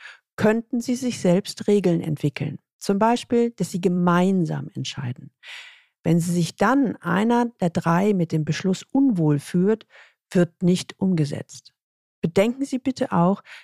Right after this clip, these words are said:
dass Sie sich Raum und Zeit nehmen, in die Verantwortung der neuen Führungsrolle hineinzuwachsen. Es kann sein,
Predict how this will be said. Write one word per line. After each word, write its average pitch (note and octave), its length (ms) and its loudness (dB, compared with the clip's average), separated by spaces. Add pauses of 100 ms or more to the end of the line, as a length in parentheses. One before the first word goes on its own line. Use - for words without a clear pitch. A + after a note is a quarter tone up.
(120)
dass F#3 140 0
Sie F#3+ 80 0
sich F3 400 -4
Raum A#3+ 320 2
und G#3+ 200 -6
Zeit G#3 420 -2
nehmen, E3 320 0
in G3+ 180 -2
die F#3+ 120 -2
Verantwortung G#3+ 1120 -4
der F3+ 120 2
neuen F3+ 500 2
Führungsrolle F3 760 -2
hineinzuwachsen. E3+ 960 -2 (200)
Es - 120 -4
kann G3 200 0
sein, C4 300 2